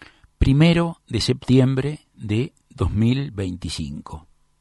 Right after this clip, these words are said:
Se acerca nuestra primavera. Gracias al locutor oficial de Radio Amadeus, que me presenta siempre con tanta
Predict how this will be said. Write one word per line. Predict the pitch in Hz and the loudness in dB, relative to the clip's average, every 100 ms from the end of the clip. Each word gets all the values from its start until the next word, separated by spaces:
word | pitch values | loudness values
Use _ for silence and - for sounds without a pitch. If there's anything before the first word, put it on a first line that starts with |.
| - | -14
Se | - | -6
acerca | 107 - 127 120 - 120 113 - - _ _ _ | -2 2 2 2 2 4 2 -2 -20 _ _ _
nuestra | 101 98 - 107 104 110 _ | -4 -4 -2 -4 -4 -6 _
primavera. | - 104 101 98 87 69 - _ _ _ _ _ _ - _ _ _ _ _ _ _ _ | -2 0 2 4 2 -2 -10 _ _ _ _ _ _ -20 _ _ _ _ _ _ _ _
Gracias | - 113 131 - 139 135 - - - | -2 0 0 2 2 2 0 -8 -8
al | 110 104 | -6 -4
locutor | 98 107 120 117 | -4 -4 -2 -2
oficial | - 101 - 165 180 208 | -2 -4 -2 -2 -2 -6
de | - 101 | -6 -4
Radio | 117 120 120 | 0 2 2
Amadeus, | 104 107 135 160 175 170 - | 2 0 0 -2 -4 -8 -12
que | - | -8
me | 95 98 | -6 -4
presenta | 104 95 - 131 131 - 120 113 104 120 | -4 -4 -4 -4 -4 -2 -2 0 -4 -8
siempre | - - 147 151 147 131 | -10 -2 2 2 2 -2
con | - 98 92 | -2 -6 -4
tanta | 107 101 98 98 87 80 | -4 -4 -4 -6 -6 -8